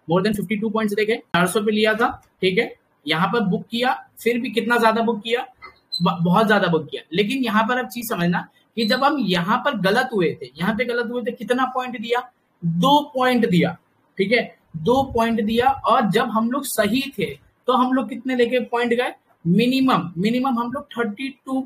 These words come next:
points लेके गए। मैंने कम से कम book किया थर्टी टू point, मेरा book किया, ठीक है, थर्टी थ्री हुआ, exactly तो थर्टी थ्री हुआ, but ठीक है। अब यहाँ पे चीज क्या है, जो लोग बोलते हैं ना, "सिर्फ stock market में loss होता है", नहीं, ग-, बिल्कुल गलत है।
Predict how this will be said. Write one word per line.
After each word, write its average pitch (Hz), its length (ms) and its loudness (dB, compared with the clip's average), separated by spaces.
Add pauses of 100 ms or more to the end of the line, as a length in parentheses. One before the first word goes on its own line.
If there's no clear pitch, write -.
points 240 300 0
लेके 180 220 2
गए। 131 180 -6 (160)
मैंने 220 280 2
कम 233 180 -2
से 247 160 -2
कम 240 180 0
book 175 180 0
किया 165 160 2
थर्टी 170 240 4
टू 151 180 0
point, 135 240 -12
मेरा 208 200 4
book 185 140 -2
किया, 127 300 -10
ठीक - 220 -8
है, 180 140 -4 (360)
थर्टी 196 220 0
थ्री 214 280 2
हुआ, 143 180 2
exactly 185 440 -2
तो 214 80 0
थर्टी 202 240 0
थ्री 202 180 0
हुआ, 160 220 -6 (320)
but 208 100 2
ठीक 208 220 0
है। - 80 -10 (280)
अब 240 100 4
यहाँ 240 200 4
पे 254 80 0
चीज 233 260 -2
क्या 247 100 -2
है, 247 80 -10 (400)
जो 233 120 2
लोग 247 160 4
बोलते 233 280 6
हैं 262 80 2
ना, 277 120 0
"सिर्फ 294 160 -4
stock 220 300 0
market 220 300 0
में 233 120 -4
loss 185 300 0
होता 135 200 -4
है", 120 180 -16
नहीं, 196 380 2
ग-, 165 240 -2
बिल्कुल 202 320 2
गलत 185 340 4
है। - 120 -10